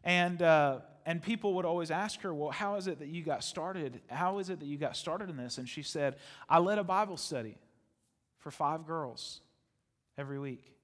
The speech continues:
She said, "And I was convinced that it was the greatest opportunity of my life. And I treated it as such every time I got a chance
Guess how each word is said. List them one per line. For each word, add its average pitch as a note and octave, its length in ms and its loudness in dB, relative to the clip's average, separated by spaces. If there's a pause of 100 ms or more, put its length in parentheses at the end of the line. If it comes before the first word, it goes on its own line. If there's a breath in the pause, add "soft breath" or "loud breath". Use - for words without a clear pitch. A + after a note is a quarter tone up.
(1040 soft breath)
She - 160 -8
said, E3 260 2
"And D3 140 -4
I D#3+ 160 6
was E3 220 -2
convinced E3 600 -6
that D#3 120 -2
it D3 120 -2
was D3 160 -10
the C#3+ 120 -10
greatest D#3+ 720 -4
opportunity C#3 760 -6
of G#2+ 100 -8
my A2 140 -6
life. G2+ 400 -6 (1500 soft breath)
And D#3 160 0
I C#3+ 80 0
treated F#3 420 -2
it D#3+ 120 0
as D3 260 2
such - 520 -4 (180)
every D3+ 300 -4
time C#3+ 260 -2
I C#3 100 -4
got B2+ 160 -8
a A#2 60 -10
chance - 560 -8